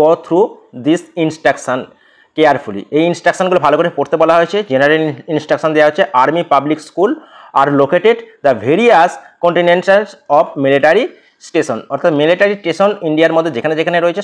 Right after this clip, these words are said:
সেই সেই জায়গায় কিন্তু মিলিটারি এই স্কুলগুলো অবস্থান করছে, অর্থাৎ আর্মি পাবলিক স্কুলগুলো অবস্থান করছে। এর জন্য তোমাদের যে পরীক্ষাটা হচ্ছে অনলাইন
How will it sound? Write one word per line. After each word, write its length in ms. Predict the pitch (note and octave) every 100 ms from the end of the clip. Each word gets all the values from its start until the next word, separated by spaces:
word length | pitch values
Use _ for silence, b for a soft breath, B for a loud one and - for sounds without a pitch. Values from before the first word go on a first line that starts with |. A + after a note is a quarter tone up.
| -
সেই 120 | C3
সেই 120 | E3+ D#3
জায়গায় 240 | C3+ C3+ D3
কিন্তু 140 | D#3 A3 G3+
মিলিটারি 340 | C#3 B2+ D3+ G3 E3
এই 60 | D#3+
স্কুলগুলো 420 | - C3+ D3+ F3 B3 - B B B D#3
অবস্থান 280 | D#3 D#3+ D#3+ C#3+
করছে, 180 | - C3+
অর্থাৎ 160 | D3+ D#3+ C3
আর্মি 180 | D3 F#3+ E3
পাবলিক 220 | E3 F3
স্কুলগুলো 320 | - E3 E3 F#3+ C#3
অবস্থান 280 | C3+ C3+ A2+
করছে। 240 | G2 - F2+ _ b b F3+
এর 80 | F#3+
জন্য 200 | G#3 A3 B3 A#3+
তোমাদের 260 | D#3 D#3+ E3 C#3+
যে 60 | D#3+ C#3+
পরীক্ষাটা 360 | D#3 D#3+ F3+ G3
হচ্ছে 220 | G3 - A3 D#3
অনলাইন 320 | D3 D#3+ E3+